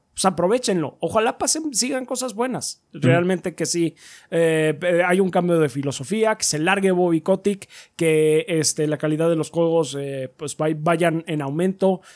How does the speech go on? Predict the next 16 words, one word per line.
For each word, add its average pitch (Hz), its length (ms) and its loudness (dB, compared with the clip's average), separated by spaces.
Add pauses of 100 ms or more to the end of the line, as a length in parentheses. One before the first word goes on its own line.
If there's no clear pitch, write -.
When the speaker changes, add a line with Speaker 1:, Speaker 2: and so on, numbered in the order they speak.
Speaker 1:
Si - 180 0
todo 254 120 0
eso 285 180 -2
pasa, 269 380 0 (400)
está 190 160 2
bien. 175 240 0 (580)
No, 165 240 -2
nada 202 160 2
más 202 220 2
que 185 240 0
nosotros, 180 480 0
pues, 151 180 -10
no 160 180 -2
podemos 175 300 0
evitar, 156 500 -2 (360)
eh, 143 480 -4